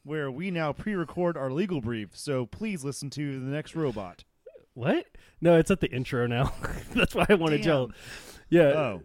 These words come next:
Speaker 2: So they've
Speaker 1: Okay,
Speaker 2: already
Speaker 1: so
Speaker 2: heard it.
Speaker 1: if you're, if you're hearing us talk, you've already heard our legal brief.
Speaker 2: Yeah, so, uh, I decided to change up some formatting, and, uh, we are going to have a different legal brief each week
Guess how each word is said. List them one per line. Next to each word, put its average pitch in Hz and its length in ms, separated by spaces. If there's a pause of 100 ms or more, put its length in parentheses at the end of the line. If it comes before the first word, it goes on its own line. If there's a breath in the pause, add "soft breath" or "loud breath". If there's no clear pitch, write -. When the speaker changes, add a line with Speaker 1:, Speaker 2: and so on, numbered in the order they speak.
(260 soft breath)
Speaker 2:
So 190 160
they've 185 100
Speaker 1:
Okay, 185 100
Speaker 2:
already 165 160
Speaker 1:
so 151 60
Speaker 2:
heard 151 100
it. 131 160
Speaker 1:
if 185 200
you're, 226 360
if 160 160
you're 196 140
hearing 220 420
us 185 180
talk, 185 540
you've 170 240
already 165 220
heard 156 260
our 147 100
legal 156 340
brief. 101 440 (180)
Speaker 2:
Yeah, 160 220
so, 151 180
uh, 135 420
I 135 80
decided 143 400
to - 60
change 139 180
up 143 120
some 131 140
formatting, 156 680
and, 120 840
uh, 110 460
we 131 400
are 123 140
going 123 260
to 127 140
have 117 440 (320)
a 110 260
different 123 300
legal 135 260
brief - 520
each - 320
week - 280